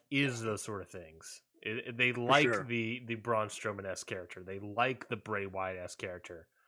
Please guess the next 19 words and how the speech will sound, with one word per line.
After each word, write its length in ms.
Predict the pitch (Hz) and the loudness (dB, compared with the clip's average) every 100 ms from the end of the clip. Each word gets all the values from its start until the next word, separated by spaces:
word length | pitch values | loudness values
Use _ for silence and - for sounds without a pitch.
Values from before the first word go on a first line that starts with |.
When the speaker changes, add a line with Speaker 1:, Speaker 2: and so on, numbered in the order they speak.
| _ - | _ -18
Speaker 2:
Yeah. 80 | 123 _ _ _ | -18 _ _ _
Speaker 1:
You 80 | 123 | 0
know, 220 | 101 117 127 | 0 0 0
the 120 | 143 | 0
people 480 | - 180 180 196 175 | 2 2 6 6 8
that 240 | 151 131 | 8 8
left 560 | 120 127 147 - - - 135 | 4 6 6 4 -6 -12 0
W 200 | 139 131 123 | 2 2 0
W 180 | 113 127 | 0 2
E's 440 | 135 127 113 107 _ - | 2 2 -2 -8 _ -6
T 180 | 165 175 | 0 2
V 80 | |
show 220 | 151 131 110 | 2 2 2
watching 580 | 101 95 - 101 92 92 _ _ _ _ - | 0 -2 -4 -6 -6 -12 _ _ _ _ -2
are 100 | 127 | 6
now 380 | 139 131 120 113 | 8 8 6 0
slowly 440 | - 165 170 147 | -2 8 8 8
coming 300 | - 131 123 | 2 -2 2
back. 380 | 131 185 160 | 8 10 10